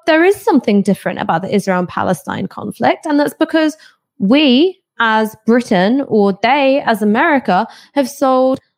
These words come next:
millions and billions worth of weapons to this country, which are now being used against the civilian occupation in maintaining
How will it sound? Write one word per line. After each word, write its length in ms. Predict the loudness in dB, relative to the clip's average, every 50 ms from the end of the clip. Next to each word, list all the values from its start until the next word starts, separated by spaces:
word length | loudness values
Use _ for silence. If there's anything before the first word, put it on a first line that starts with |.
| _ 0
millions 760 | 4 6 6 8 8 6 6 6 4 4 2 2 0 -2 -2 -2 0
and 320 | 2 2 4 2 2 0
billions 640 | 2 2 2 4 4 4 2 2 2 0 0 -2 -4
worth 380 | -4 -4 -2 -2 0 0 -2 -2 -4 -4
of 200 | -4 -2 -2 -2
weapons 520 | -2 -2 -2 -2 -2 0 0 -2 -4 -6 -12 _
to 200 | 0 2 2 2
this 160 | 2 2 0 -2
country, 420 | -2 -2 -2 -2 -4 -4 -2 -2
which 160 | -2 -2 -2
are 60 | -2
now 180 | 0 0 0 0
being 300 | 0 0 0 2 2 2
used 300 | 2 0 0 -2 -4 -6
against 300 | -4 -2 -2 -4 -4 -8
the 60 | -12
civilian 540 | -6 -4 -4 0 0 2 2 2 2 2 2
occupation 720 | 0 -2 -4 -8 -6 -2 -2 -2 -2 -2 -2 -4 -4 -4
in 180 | -2 -2 0 0
maintaining 720 | 0 -2 -4 -4 -4 -4 -2 -2 0 0 0 -2 -2 -4